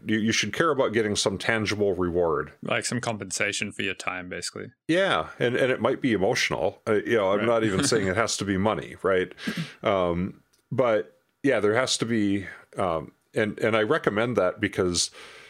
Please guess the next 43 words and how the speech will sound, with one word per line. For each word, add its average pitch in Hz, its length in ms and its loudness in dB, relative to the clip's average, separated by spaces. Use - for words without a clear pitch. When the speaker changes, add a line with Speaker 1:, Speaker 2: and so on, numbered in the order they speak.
Speaker 1:
yeah, 117 100 4
I 113 120 4
know 127 180 2
people 104 340 0
that 92 140 2
get 104 120 4
into 95 200 4
open 95 240 0
source 98 320 2
'cause - 180 0
they're 110 100 2
like, 110 220 2
"Oh, 196 200 4
this 165 200 0
will 147 80 0
be," 135 200 0
oh, 117 60 4
they're 107 140 2
younger, 107 380 2
whatever, 95 360 2
"this 95 180 2
will 95 80 0
be 90 120 -2
fun, 120 460 0
it'll 95 140 2
be 87 120 -2
cool." 107 580 2
And, 110 140 0
and 104 240 2
it 85 80 2
is, 85 440 0
um, 95 320 2
until 117 320 2
maybe 101 260 0
you 92 380 2
have 104 320 -2
kids 90 380 0
or 90 80 2
you 87 100 2
have 95 140 2
a 90 80 2
house 95 540 0
or, 85 560 2